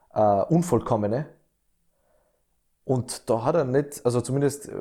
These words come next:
ich würd's nicht als meinen Sinn des Lebens bezeichnen, aber, aber, aber ich, ich verstehe, was er damit meint. Das heißt in dem Fall, die gesellschaftliche Entwicklung ist nie statisch, ist immer volatil. Ähm,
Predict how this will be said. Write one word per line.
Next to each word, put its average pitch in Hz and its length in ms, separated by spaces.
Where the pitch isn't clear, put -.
ich - 120
würd's - 160
nicht 117 120
als 104 160
meinen 120 180
Sinn 123 160
des 117 140
Lebens 127 260
bezeichnen, 123 480
aber, 110 260
aber, 101 380
aber 98 420
ich, - 240
ich 107 100
verstehe, 131 300
was 123 80
er 123 60
damit 110 240
meint. 117 380
Das - 80
heißt 123 180
in 131 60
dem 131 100
Fall, 127 360
die 113 100
gesellschaftliche 131 580
Entwicklung 131 420
ist 123 180
nie 135 200
statisch, - 720
ist - 120
immer 127 200
volatil. 131 500
Ähm, 110 1160